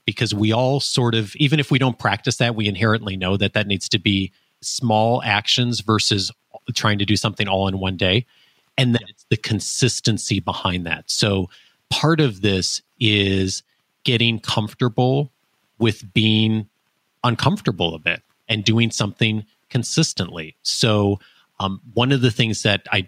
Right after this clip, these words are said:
Speaker 1: I'm sure people are tired of me saying in our academy is I, I want people to really focus on movement. That's the biggest word that it comes down to, because if you're moving,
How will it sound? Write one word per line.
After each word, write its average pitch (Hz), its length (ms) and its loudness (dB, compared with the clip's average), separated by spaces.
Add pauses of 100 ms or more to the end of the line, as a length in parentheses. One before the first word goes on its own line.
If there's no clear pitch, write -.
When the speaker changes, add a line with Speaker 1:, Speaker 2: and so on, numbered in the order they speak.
Speaker 1:
I'm 98 160 -4
sure - 240 2
people 104 320 0
are 87 80 2
tired 113 260 0
of 92 120 -4
me 92 140 -2
saying 107 260 0
in 92 120 -2
our 92 100 0
academy 98 440 0
is 90 160 -2
I, 95 360 0
I 101 100 0
want 110 500 2
people 104 340 0
to 95 360 0
really 98 400 2 (160)
focus - 320 -2
on 95 160 -2
movement. 107 440 0
That's - 260 -2
the 101 160 -2
biggest 110 500 -4
word 107 240 2
that 113 140 -2
it 98 100 -2
comes 95 240 -6
down 110 240 -2
to, 82 320 -6 (320)
because 107 580 0
if - 220 0
you're 113 100 4
moving, 110 760 0